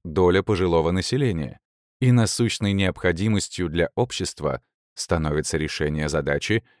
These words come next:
как можно дольше сохранять этим людям здоровье.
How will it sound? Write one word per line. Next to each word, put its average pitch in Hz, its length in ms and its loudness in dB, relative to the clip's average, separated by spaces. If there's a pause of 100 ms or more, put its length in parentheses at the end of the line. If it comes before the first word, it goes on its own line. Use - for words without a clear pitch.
как 95 180 2
можно 95 400 2
дольше 82 520 2
сохранять 90 640 0
этим 80 320 -2
людям 78 360 -2 (200)
здоровье. 85 680 0